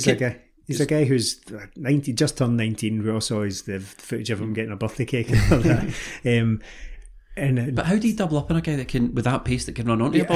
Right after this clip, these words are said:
Speaker 2: ball?
Speaker 1: uh, yeah, I know, I know.
Speaker 2: Uh,
Speaker 1: It's,
Speaker 2: it's
Speaker 1: it's the usual Derek McKenna stuff, isn't it? It's, it's very, very basic. It's
Speaker 2: Mm.
Speaker 1: either man marking or, if that fails, stick two men on him and hopefully that works.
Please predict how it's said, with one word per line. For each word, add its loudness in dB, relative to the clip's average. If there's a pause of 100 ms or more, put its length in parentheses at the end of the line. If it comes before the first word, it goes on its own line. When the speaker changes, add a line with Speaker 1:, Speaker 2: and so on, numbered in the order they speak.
Speaker 2:
ball? 0
Speaker 1:
uh, -14
yeah, 0
I -2
know, 0 (100)
I -2
know. 4
Speaker 2:
Uh, 4
Speaker 1:
It's, 0
Speaker 2:
it's -8
Speaker 1:
it's -2
the -2
usual 6
Derek 2
McKenna -4
stuff, -2
isn't 0
it? -4
It's, -6 (120)
it's -10
very, 0
very -2
basic. -4
It's -4
Speaker 2:
Mm. -4
Speaker 1:
either -2
man 2
marking 0
or, -2
if -10
that -2
fails, -2
stick -8
two -4
men -2
on -2
him -6
and -6 (180)
hopefully -4
that -8
works. 0